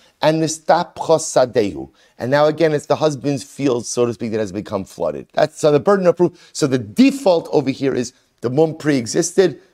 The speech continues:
mekach tos, no marriage, no ksuva. You want to prove that's not the case? Burden of proof is upon the father. Similarly, what happens if halacha lemaisa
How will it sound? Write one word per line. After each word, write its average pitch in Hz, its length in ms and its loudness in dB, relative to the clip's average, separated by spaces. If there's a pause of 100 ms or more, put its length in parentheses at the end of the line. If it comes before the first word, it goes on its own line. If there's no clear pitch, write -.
(140)
mekach 151 540 0
tos, 170 480 4 (220)
no 143 160 4
marriage, 151 520 2 (200)
no 123 160 4
ksuva. 85 560 -2 (180)
You 131 140 0
want 139 100 4
to 139 60 6
prove 135 240 -4
that's 120 260 0
not 143 360 0
the 175 80 -4
case? - 420 0
Burden 160 440 0
of 147 100 -2
proof 135 180 -2
is 120 100 -8
upon 120 260 -2
the 113 60 -4
father. 95 260 0
Similarly, 127 800 0 (220)
what 135 160 2
happens 127 480 -4 (240)
if 131 100 -2
halacha 135 360 2
lemaisa 135 680 0